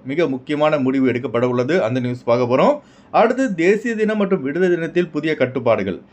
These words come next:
அரபியர்களுக்கு ஆப்பு வைத்த குவைத்துடைய உள்துறை அமைச்சகம். இப்படி பல முக்கியமான தகவல் இந்த வீடியோல இருக்கு. வீடியோ ஃபுல்லா பாருங்க. உங்க நண்பர்கள் அனைவருக்கும் கட்டாயமா இந்த வீடியோ ஷேர் செய்யுங்க. இப்போ வாங்க, குவைத்துடைய மிக முக்கியமான நியூஸை பார்ப்போம்.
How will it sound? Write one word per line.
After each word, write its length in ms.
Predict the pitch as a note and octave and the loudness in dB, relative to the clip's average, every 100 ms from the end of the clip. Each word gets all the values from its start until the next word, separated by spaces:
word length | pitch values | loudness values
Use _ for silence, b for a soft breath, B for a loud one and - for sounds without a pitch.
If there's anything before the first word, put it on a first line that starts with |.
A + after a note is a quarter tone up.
| b b | b b
அரபியர்களுக்கு 680 | G#2+ C#3+ D#3+ E3+ D#3+ D3+ D#3 | 0 0 2 2 2 0 2
ஆப்பு 320 | C3 C3+ D#3+ | 4 2 2
வைத்த 260 | D3+ C#3 E3+ | 0 0 -2
குவைத்துடைய 420 | F3 D3 D3 D3+ | 0 0 0 0
உள்துறை 320 | C#3 A#2 B2 | -2 0 -2
அமைச்சகம். 420 | G#2+ F#2+ F#2+ D#2 - b b | -2 -4 -6 -10 -14 b b
இப்படி 220 | - D#3+ G#3 | -4 -2 2
பல 160 | F#3 | 2
முக்கியமான 400 | E3+ D#3 G3 G3+ | 2 0 2 2
தகவல் 380 | G3+ F3+ F3+ F3 | 2 4 4 0
இந்த 180 | C3 C3+ | -4 -2
வீடியோல 280 | C3 C#3+ C3+ | 2 2 2
இருக்கு. 300 | A#2+ A2 A#2 | 0 -4 -4
வீடியோ 220 | G2+ G#2 G#2 | -4 -6 -4
ஃபுல்லா 240 | C#3 E3+ | 0 0
பாருங்க. 440 | F3 D#3+ D3+ D#3+ G3+ | 2 2 2 -2 -4
உங்க 180 | A#2 | -6
நண்பர்கள் 500 | G#2+ C3 D#3+ D#3+ D#3+ - | -6 -6 -2 -2 -2 -2
அனைவருக்கும் 640 | E3+ B3 G#3+ D3+ C3+ A2+ | -2 2 0 0 -4 -6
கட்டாயமா 480 | A#2+ - B2+ B2+ B2 | -6 -2 -2 -2 -4
இந்த 140 | A#2+ | -6
வீடியோ 260 | A#2 A#2+ A2+ | -6 -6 -2
ஷேர் 160 | C3 C#3+ | 0 0
செய்யுங்க. 240 | F3+ E3 G#3+ B3+ b b b | -2 2 2 2 b b b
இப்போ 300 | F#3 G3 C4 | -10 -2 2
வாங்க, 320 | A3+ F#3+ F3+ F#3+ | 4 4 2 0
குவைத்துடைய 540 | F#3 F#3+ F#3+ D3+ F3+ D3 | 0 -2 -2 0 0 0
மிக 220 | C#3 D#3+ | 0 -2
முக்கியமான 560 | B2+ B2+ F3 F#3 F#3+ | -2 -6 -2 2 2
நியூஸை 300 | F#3+ D#3 B2 | 2 -2 -2
பார்ப்போம். 380 | G#2+ G2 F#2 F2+ | 0 0 -2 -10